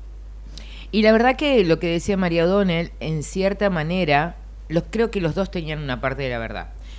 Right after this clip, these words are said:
Ella decía que hay una gran responsabilidad del periodismo, porque en ese momento, en ese instante, la repregunta es, "Lo que estás diciendo es de una gran irresponsabilidad".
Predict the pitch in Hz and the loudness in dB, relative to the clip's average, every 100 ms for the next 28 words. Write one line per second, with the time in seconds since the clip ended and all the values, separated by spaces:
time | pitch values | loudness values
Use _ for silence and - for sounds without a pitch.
0 | - - 143 156 160 147 160 160 151 147 | -14 -10 -6 -4 -2 -2 -2 -2 -2 -2
1 | 151 160 - 135 139 139 131 151 185 143 | -2 -2 -4 -2 -2 -2 -2 -2 0 -2
2 | 120 - 123 117 123 120 123 117 127 139 | -4 -4 -6 -4 -6 -6 -6 -8 -6 -6
3 | 143 131 139 156 180 - 131 110 117 123 | -6 -6 -6 -6 -10 -12 -12 -10 -8 -8
4 | 139 131 131 135 135 139 127 120 127 139 | -6 -6 -6 -6 -6 -4 -4 -4 -6 -8
5 | 131 135 135 131 120 113 117 120 120 139 | -6 -4 -4 -4 -4 -6 -6 -6 -4 -6
6 | 143 123 123 131 - 117 107 - 135 135 | -4 -4 -4 -6 -8 -8 -8 -6 -6 -6
7 | - 131 131 135 123 117 120 117 113 120 | -6 -4 -4 -2 -2 -2 -4 -4 -4 -6
8 | 135 117 107 - 107 104 - 101 101 104 | -6 -6 -8 -8 -8 -8 -8 -8 -8 -4
9 | 135 | -4